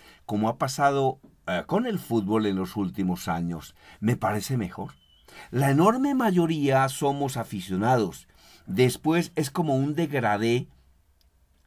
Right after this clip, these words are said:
hasta quienes son profesionales.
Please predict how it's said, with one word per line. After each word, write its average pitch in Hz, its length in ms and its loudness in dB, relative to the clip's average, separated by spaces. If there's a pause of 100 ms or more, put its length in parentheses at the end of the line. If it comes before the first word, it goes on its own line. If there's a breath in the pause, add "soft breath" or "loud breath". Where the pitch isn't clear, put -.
(100)
hasta 175 640 4 (380)
quienes 160 460 2
son 135 340 -2 (120)
profesionales. 87 1000 -6